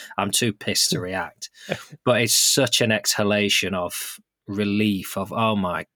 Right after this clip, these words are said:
Speaker 1: God." And I think I probably just collapsed into my sort of friendship group, had a couple more beers. So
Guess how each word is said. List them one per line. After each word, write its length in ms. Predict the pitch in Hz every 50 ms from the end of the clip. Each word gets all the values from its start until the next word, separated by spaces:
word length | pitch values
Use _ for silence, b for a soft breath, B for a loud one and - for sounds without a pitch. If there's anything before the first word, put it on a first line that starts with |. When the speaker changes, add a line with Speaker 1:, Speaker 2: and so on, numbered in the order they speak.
| _ _
Speaker 1:
God." 180 | - 110 101 92 98
And 140 | 101 104 107
I 80 | 98
think 180 | - 127 110 101
I 60 | 95
probably 260 | - 110 101 - 107
just 220 | 95 - - - -
collapsed 600 | - 110 101 104 110 - - _ - - - -
into 340 | 104 95 95 92 - - 95
my 260 | 90 92 90 87 85
sort 220 | - - - 90
of 80 | - -
friendship 440 | - 101 95 92 90 - - - 104
group, 380 | - 113 104 92 87 - - B B B B B B B B B B B B -
had 160 | - 120 110
a 80 | 98 92
couple 240 | - - - - 98
more 220 | 92 90 90 87
beers. 400 | - 101 98 95 87 80 82 -
So 400 | - - - 98 92 92 95 -